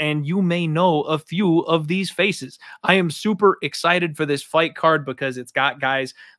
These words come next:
like Khama Worthy, you know, Jacob Kilburn. They've fallen a little bit on hard times, but they are, uh, still getting it done here on the regional scene. So what we're gonna go ahead and do, folks,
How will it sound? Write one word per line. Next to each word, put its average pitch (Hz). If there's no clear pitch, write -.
like 131
Khama 120
Worthy, 190
you 160
know, 135
Jacob 131
Kilburn. 185
They've 151
fallen 214
a 185
little 202
bit 196
on 185
hard 170
times, 160
but 147
they 139
are, 135
uh, 127
still 180
getting 190
it 175
done 208
here 123
on 147
the 139
regional 165
scene. 185
So 185
what 180
we're 214
gonna 202
go 196
ahead 185
and 180
do, 170
folks, 226